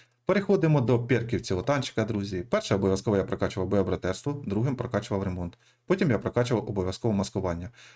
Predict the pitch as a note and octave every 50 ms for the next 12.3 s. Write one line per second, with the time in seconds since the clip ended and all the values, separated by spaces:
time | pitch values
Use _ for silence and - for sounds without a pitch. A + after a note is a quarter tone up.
0 | _ - - F#3 G#3 G#3+ F#3+ F#3 C3 A2 A2 A2 - A#2 A2+ - - A#2+ A2+ G#2
1 | G2 G2 A#2 - - A2 G#2 G#2 A2 G2 G2+ - G#2 G#2 F#2+ F2+ G2 F#2 F#2 -
2 | F#2 - - G2+ F#2+ - - G2+ G#2 A2 A#2 A#2+ A#2+ - A#2 C3 B2 B2 B2 A#2+
3 | B2+ B2 A#2+ B2+ G#2+ A#2+ A2+ G#2 G2+ A2 G2 G#2 G#2 - - A2 G2 F2+ - -
4 | G2 - G2 F#2+ - G2 F#2 - - B2+ D3+ F3 - - - - - A#2 - -
5 | A2+ B2+ C3 G#2+ G2 G2 - A#2+ - G#2 G2+ G2 F#2+ F2+ F#2+ F#2 - - - -
6 | - - - - - - A2+ A2 - B2+ A2+ A2 G#2 G#2+ A#2 G2+ G2+ G2 G2+ G2+
7 | G2 F#2+ G2+ G2 - - G2 G2+ G2 F#2+ G2 F#2+ G2 - _ _ - - A#2 -
8 | - - G#2 F#2+ F#2+ - F#2 - F#2+ G#2+ A#2 C3+ - - _ _ _ _ _ _
9 | _ _ _ _ _ _ _ - - C3 A2 A#2+ G#2+ G2+ G2 C3 D#3 E3 - -
10 | G#2 G2 F#2+ - - - - G2 - - B2 C3 G2 F#2+ G2+ G2+ G2 - - -
11 | - B2+ B2+ B2+ A2 - - - G2 F#2+ A#2 A#2 A#2+ - G2+ F#2+ G2 F#2+ - -
12 | G2 F2+ - - -